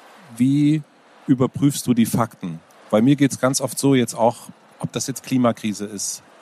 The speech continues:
ob das Halle ist. Man liest Medien und es gibt Momente, wo ich dann einfach auch ehrlich nicht mehr weiß, also ich weiß es dann einfach nicht. Und ich merke, ja, mi-, mir, mir fehlt da das Wissen. Mir fehlt, die eine Zeitung schreibt das, die andere das.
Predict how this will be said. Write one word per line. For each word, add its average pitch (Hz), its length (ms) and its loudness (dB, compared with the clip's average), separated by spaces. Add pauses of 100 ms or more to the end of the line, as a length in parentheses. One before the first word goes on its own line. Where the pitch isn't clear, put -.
(140)
ob - 160 -12
das - 400 -4 (280)
Halle 123 180 2
ist. 104 360 -6 (440)
Man 107 200 -4
liest 123 260 -4
Medien 123 600 2 (360)
und 113 200 -2
es - 180 -8
gibt - 180 -2
Momente, 123 380 2
wo 120 80 0
ich 120 100 0
dann 120 120 -4
einfach 110 260 -2
auch 113 180 -2 (600)
ehrlich 123 300 -2
nicht 131 180 -2
mehr 123 160 4
weiß, 117 480 2 (720)
also 110 240 -12
ich - 120 -8
weiß 131 220 4
es 135 80 -2
dann 101 140 0
einfach 92 340 -4
nicht. 87 360 -10
Und 101 180 -2
ich - 100 -4
merke, 110 360 0
ja, 107 200 0 (220)
mi-, 113 160 -6
mir, 110 240 -2
mir 110 180 2
fehlt 135 300 -2
da 117 120 2
das - 220 -4
Wissen. 104 380 0
Mir 95 120 -2
fehlt, - 420 -4
die 117 100 -4
eine 107 200 0
Zeitung 110 360 0
schreibt - 260 -2
das, 135 220 0
die 110 100 -6
andere 98 220 -2
das. 120 420 0